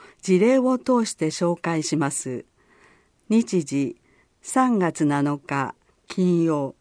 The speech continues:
十時から十二時。場所、グリーンパレス五階、クジャク。定員、百五十人。申し込み順。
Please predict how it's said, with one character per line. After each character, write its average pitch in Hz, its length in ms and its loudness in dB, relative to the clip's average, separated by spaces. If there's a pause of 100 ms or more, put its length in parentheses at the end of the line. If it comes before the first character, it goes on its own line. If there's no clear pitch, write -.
(400)
十 233 260 2
時 185 120 -2
か 151 160 -4
ら 139 140 -2
十 143 240 -2
二 139 240 0
時。 - 340 -8 (960)
場 156 200 -2
所、 151 420 -4 (460)
グ 170 160 2
リ 226 140 2
ー 254 80 4
ン 247 60 0
パ 233 200 0
レ 190 100 2
ス 180 160 -6
五 147 200 -2
階、 143 420 -4 (260)
ク - 160 -6
ジ 170 100 0
ャ 160 120 0
ク。 143 420 -8 (840)
定 196 260 2
員、 180 420 0 (300)
百 190 380 -2
五 226 180 0
十 208 280 0
人。 135 340 -2 (600)
申 180 200 0
し - 100 -10
込 165 200 -2
み 156 180 0
順。 139 360 -6